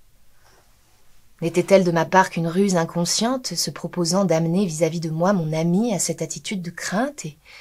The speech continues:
de prière qui me permettrait de l'interroger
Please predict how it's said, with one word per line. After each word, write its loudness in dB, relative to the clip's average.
de -4
prière 0
qui -4
me 2
permettrait 0
de 2
l'interroger -2